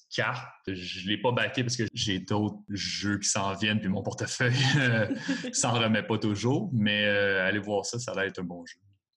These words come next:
Speaker 2: Ah, mais super intéressant, je vais aller voir ça, c'est sûr. Pour en venir à notre sujet croustillant d'aujourd'hui, fait que quoi faire une fois qu'on sort du magasin avec un jeu ? T'sais, c'est quoi tes premiers conseils une fois que t'as acheté ton jeu, là,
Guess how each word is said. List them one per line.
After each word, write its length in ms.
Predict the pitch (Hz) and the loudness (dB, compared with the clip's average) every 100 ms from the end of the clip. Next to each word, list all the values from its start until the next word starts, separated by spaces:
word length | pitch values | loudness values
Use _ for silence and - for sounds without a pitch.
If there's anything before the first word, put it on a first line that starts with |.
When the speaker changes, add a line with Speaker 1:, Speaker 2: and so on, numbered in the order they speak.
| _ _ 427 349 | _ _ -6 -6
Speaker 2:
Ah, 60 | |
mais 160 | 175 151 | -6 -14
super 260 | - - 262 | -12 -6 -4
intéressant, 500 | 196 180 170 175 208 | -4 -6 -8 -10 -10
je 60 | 190 | -8
vais 80 | |
aller 80 | 160 | -8
voir 180 | 165 170 | -6 -8
ça, 140 | - | -10
c'est 140 | 196 160 | -10 -12
sûr. 360 | - - 196 202 _ _ | -12 -12 -12 -14 _ _
Pour 220 | - 285 285 | -4 -2 0
en 180 | 254 | 0
venir 680 | 196 190 190 226 220 185 170 170 _ _ - | 0 0 0 -2 -2 -4 -6 -10 _ _ -6
à 120 | 196 | -2
notre 200 | 185 185 | -2 -4
sujet 420 | - 202 180 190 196 | -8 -4 -2 -2 -4
croustillant 640 | - 190 - - 190 190 | -12 -14 -12 -8 -6 -6
d'aujourd'hui, 680 | 180 175 170 165 170 190 190 | -6 -8 -8 -8 -10 -10 -10
fait 160 | - 175 | -10 -8
que 240 | 175 175 | -8 -8
quoi 180 | - 214 | 0 0
faire 300 | 214 220 220 | 2 0 2
une 140 | 175 180 | -2 -4
fois 160 | 202 | -4
qu'on 160 | 196 165 | -4 -8
sort 340 | - 196 180 | -4 -4 -2
du 80 | 175 | -2
magasin 600 | 175 165 160 165 190 190 | -4 -2 -4 -4 -6 -6
avec 360 | 156 170 175 175 | -8 -10 -10 -10
un 240 | 156 151 | -10 -10
jeu ? 380 | 160 180 226 - _ _ _ | -8 -8 -8 -12 _ _ _
T'sais, 120 | - 196 | -8 -6
c'est 120 | 226 | -2
quoi 140 | 294 | -2
tes 120 | 269 | -2
premiers 420 | - 220 202 208 208 | -4 0 0 -2 -2
conseils 440 | 180 180 185 196 | -2 -2 -4 -2
une 100 | 175 | -2
fois 120 | 214 | -2
que 80 | 214 | -2
t'as 120 | 160 | -2
acheté 260 | 180 - 240 | -2 -4 -4
ton 220 | 202 175 | -4 -4
jeu, 320 | 165 180 180 160 | -4 -4 -6 -6
là, 180 | 160 | -10